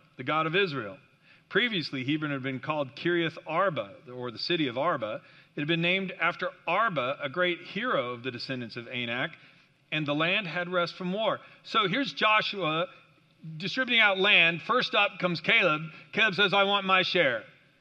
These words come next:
I mean, Joshua and Caleb are the only two octogenarians left, okay? And so he gets to go first.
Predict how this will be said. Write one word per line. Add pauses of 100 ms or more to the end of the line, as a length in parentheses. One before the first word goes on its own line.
(360)
I
mean,
Joshua
and
Caleb
are
the
only
two (1040)
octogenarians
left, (400)
okay?
And (360)
so
he
gets
to
go
first.